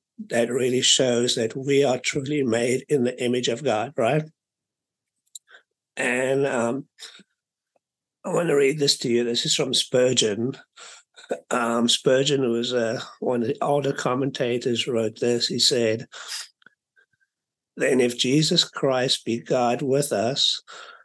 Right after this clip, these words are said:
let us come to God without any question or hesitancy.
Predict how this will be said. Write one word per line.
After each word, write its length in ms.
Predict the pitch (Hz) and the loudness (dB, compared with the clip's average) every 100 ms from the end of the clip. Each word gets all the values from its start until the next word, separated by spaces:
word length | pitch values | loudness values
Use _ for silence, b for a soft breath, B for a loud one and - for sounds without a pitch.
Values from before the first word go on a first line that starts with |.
| _ _ b b b b _ _ - | _ _ b b b b _ _ -2
let 140 | 131 | 2
us 160 | 147 - | 4 2
come 320 | - 147 151 | 2 0 0
to 100 | 143 | -2
God 380 | 135 123 127 131 | 0 0 0 -2
without 560 | 135 - 139 147 156 - | -4 -6 -2 -2 -2 -6
any 220 | 143 143 143 | -6 -6 -8
question 680 | - 143 131 - 147 120 - | -4 -2 0 2 2 2 -2
or 160 | 147 | -6
hesitancy. 920 | - 147 143 127 120 113 - 107 117 | -2 0 0 0 0 2 0 0 -6